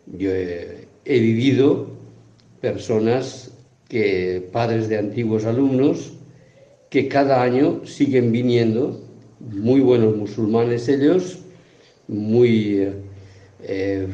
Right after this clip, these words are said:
bien formados y, eh, bien acogidos a la religión musulmana, pero que cada año necesitan venir a buscar el calendario de la Virgen porque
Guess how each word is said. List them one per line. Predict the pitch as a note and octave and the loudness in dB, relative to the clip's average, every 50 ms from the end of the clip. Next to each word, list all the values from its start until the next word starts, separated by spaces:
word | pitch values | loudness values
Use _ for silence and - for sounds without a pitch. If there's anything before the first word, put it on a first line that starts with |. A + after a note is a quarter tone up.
| G2 G2 | -10 -8
bien | A2+ A2+ A#2+ A#2+ A#2+ - | -2 2 2 2 2 2
formados | - B2+ B2 A2+ B2+ C#3 C#3+ D3+ E3 F3 D#3+ C#3+ - | 0 -2 -2 0 2 2 2 4 4 2 2 0 -2
y, | A#2 G#2 G2+ G2 F#2+ | -4 -2 -2 -2 -2
eh, | F#2 F#2+ F#2+ F#2+ - | -2 -4 -6 -10 -14
bien | A2+ G2 G#2+ A2+ A#2 A2+ | -12 -6 -2 0 2 2
acogidos | A2+ A2 F#2+ G2+ G2 - - C3+ A#2 A#2+ A2 - | 0 0 -2 -6 -8 -6 -6 -2 0 0 0 0
a | G2+ F#2 | -2 -6
la | F#2 F#2 | -6 -6
religión | F#2+ F#2+ F#2+ F#2 - - G#2 G#2+ A2+ | -6 -8 -8 -8 -6 -6 -4 -2 -2
musulmana, | A#2+ A#2 D3+ D3+ D3+ D3 D3 D3+ D#3+ F3+ F#3+ - - - - - - - - - _ _ - | -4 0 2 4 6 6 6 4 4 0 -2 -4 -10 -16 -20 -20 -20 -20 -20 -20 _ _ 0
pero | B2 C3 C#3+ C#3+ | 2 4 4 4
que | C#3 B2+ A#2 C#3+ D#3 - - - - - | 2 2 2 2 2 2 -2 -6 -12 -8
cada | - - C3 A#2+ B2 A#2 A#2+ | -2 0 2 2 4 4 4
año | A#2+ C3 D3 | 4 6 6
necesitan | C#3+ C3+ A#2 G#2+ - G#2+ G2 - A#2+ A2+ - C3+ C3 C3 | 6 6 4 2 -2 -4 -6 -6 -6 -6 -2 -2 -2 0
venir | A#2 A2+ A2 A#2 B2 C#3 D3 F3 - - - - - - - - - | 0 2 2 2 0 0 0 -4 -4 -8 -14 -18 -20 -20 -20 -14 -8
a | A2 G#2+ | -8 -6
buscar | G#2+ G#2+ A2 - - B2+ B2+ | -4 -4 -6 -4 -2 0 0
el | B2 A#2 | 0 0
calendario | B2 A#2+ G#2+ G2+ F#2+ G#2 A#2 A#2 B2 A#2+ | 0 -2 -4 -2 -2 0 0 0 2 2
de | A#2+ B2+ | 2 0
la | C#3 C3+ | 0 0
Virgen | C3+ C3+ B2 - - B2+ B2+ C#3+ D3 - | 0 -2 -4 -4 -4 -2 -2 -2 -2 -2
porque | - A2 G2 - - A#2+ A2+ B2+ C3+ - - | -4 -4 -4 -4 -4 -4 -4 -4 -4 -6 -10